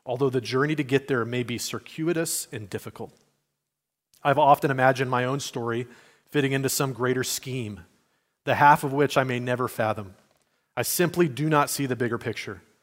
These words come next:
but I choose to believe that there is a bigger picture and that my loss is a part of some wonderful story authored by God himself. Sometimes I wonder about my own experience of loss,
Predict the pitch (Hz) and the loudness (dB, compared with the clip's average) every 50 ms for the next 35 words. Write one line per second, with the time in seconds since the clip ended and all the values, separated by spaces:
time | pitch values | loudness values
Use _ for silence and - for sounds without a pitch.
0 | _ _ _ _ _ _ - 147 131 127 123 - - - - 175 185 202 208 - | _ _ _ _ _ _ -2 2 2 2 2 0 -4 -4 -2 -2 -2 -2 -4 -4
1 | - - 214 160 175 160 143 139 139 127 127 120 - 135 123 120 - 151 143 156 | -2 -2 -2 0 2 2 2 2 0 -2 -2 -4 -2 -4 -4 -4 -4 -2 -2 -2
2 | 151 - - 160 143 135 135 117 127 123 120 127 120 - 123 110 - - - 110 | -2 -4 -4 -4 -4 -4 -2 -2 -2 -2 -2 -2 -4 -4 -6 -8 -6 -6 -8 -6
3 | 104 98 - _ _ _ _ _ - - 120 127 127 123 131 131 127 123 127 127 | -8 -8 -10 _ _ _ _ _ -12 -8 -4 -2 0 4 4 4 6 8 8 8
4 | 135 135 127 - 143 120 - - - 139 123 120 113 107 - - - 127 120 117 | 8 6 4 2 -4 -8 -8 -4 0 0 2 2 0 -2 -4 -4 -4 -4 -4 -4
5 | 110 123 131 143 147 - - 156 - - - - 131 113 113 110 104 101 - - | -2 -2 -2 -2 -2 -4 -4 -6 -8 -8 -6 -6 -6 -4 -4 -6 -6 -8 -10 -16
6 | - - _ _ - 120 123 120 - 156 147 135 117 123 117 113 104 113 107 107 | -20 -20 _ _ 0 2 2 2 4 2 -2 0 2 2 2 2 2 0 0 2
7 | 110 107 95 107 110 - - - - 104 101 101 - - - - _ _ _ _ | 2 0 -2 -6 -8 -6 -6 -6 -6 -8 -10 -12 -16 -20 -20 -20 _ _ _ _
8 | _ _ _ _ _ _ _ _ _ _ - - 190 185 - 175 165 156 139 151 | _ _ _ _ _ _ _ _ _ _ -2 2 2 4 4 4 4 4 6 4
9 | 143 147 151 151 151 147 147 143 135 139 135 143 147 143 - - - - 147 147 | 6 6 6 8 8 8 8 6 6 4 4 4 2 2 0 -2 0 0 2 4
10 | 143 143 131 - - - - - - _ _ _ _ _ _ _ - - 135 117 | 4 2 0 -2 -6 -10 -12 -18 -20 _ _ _ _ _ _ _ -4 -2 0 2
11 | 120 123 135 135 135 135 127 - - - | 6 8 10 10 10 10 8 6 0 -6